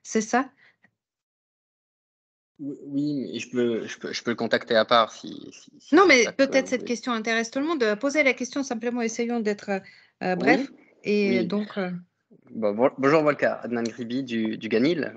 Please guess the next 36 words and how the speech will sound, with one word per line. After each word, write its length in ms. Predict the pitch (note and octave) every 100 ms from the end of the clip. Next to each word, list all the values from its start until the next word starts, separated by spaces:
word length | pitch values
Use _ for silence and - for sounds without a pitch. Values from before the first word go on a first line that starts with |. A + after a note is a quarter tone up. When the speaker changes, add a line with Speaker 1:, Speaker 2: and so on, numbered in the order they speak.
| -
Speaker 2:
on 40 |
s'est 140 | - G#2+
déjà 140 | A2
vu 140 | A2+ A2+
avant. 280 | A2+ C#3+ - - - - - -
Euh, 640 | A2+ A2+ A2 G#2+ A2 - -
alors 120 | A#2 B2
nous, 120 | F3
on 300 | E3 C3 A#2
est 40 |
en 20 |
train 180 | B2 -
de 40 | D3+
préparer 320 | C#3 D3 D3+
un 100 | B2
projet 680 | - B2+ B2+ D#3 F3+ F#3+ F#3
qui 120 | -
n'est 80 | F#2+
pas 400 | - D2+ D2 - - -
dans 240 | G1+ - -
un 60 | -
vrai 380 | - - G1+ - _ -
eosc, 520 | - A#2+ D#3+ - - F#2+
c'est, 320 | - - -
c'est 160 | - -
un 60 | -
infratech, 520 | A2+ - - C#3+ F#3+ - _ - - -
mais 420 | - C3 F3 F#3+ -
dont 200 | B2+ B2
une 200 | B2+ B2+
partie 640 | C3 - - E3+ F#3+ F#3+ -
a 120 | A#2
une 320 | A#2 A#2 A#2
connexion 380 | B2+ C3 - D3
très 180 | - C3
forte 600 | C#3+ E3+ - - -